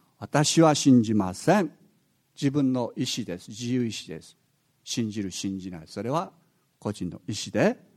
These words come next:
神はそれを尊重されます。」彼らは見て信じなかったわけです。しかし、それは同時に神の裁きだったという。彼らは信じることが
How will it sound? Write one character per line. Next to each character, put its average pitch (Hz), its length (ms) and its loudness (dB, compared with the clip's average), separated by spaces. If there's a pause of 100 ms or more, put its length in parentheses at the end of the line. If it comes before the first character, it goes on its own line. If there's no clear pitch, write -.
(120)
神 92 240 -2
は 80 140 -12
そ - 160 -4
れ 117 80 2
を 190 220 2 (1040)
尊 113 260 0
重 117 300 0
さ - 160 -6
れ 90 100 -10
ま - 160 -16
す。」 - 140 -20
彼 107 180 -2
ら 92 100 -6
は 117 240 -2
見 123 260 2
て 131 340 4 (760)
信 135 440 6
じ 120 160 2
な 113 120 2
か 95 120 -10
っ 87 60 -14
た - 160 -20
わ - 100 -20
け - 0 -
で - 60 -20 (1400)
す。 - 100 -2
し - 40 -2
か 262 160 6
し、 160 360 0
そ - 200 0
れ 226 60 6
は 208 160 6
同 214 240 4
時 202 100 -2
に 185 100 0
神 269 440 4
の 127 260 4
裁 - 320 -6 (160)
き 185 140 -8
だ 208 140 0
っ 170 60 -8 (120)
た 247 120 -6
と - 120 -18
い - 40 -14
う。 - 40 -18 (1200)
彼 254 260 6
ら 165 120 2
は 202 340 4
信 254 600 6
じ 247 180 2
る 220 140 2
こ 170 160 -2
と 185 160 -2
が 170 180 2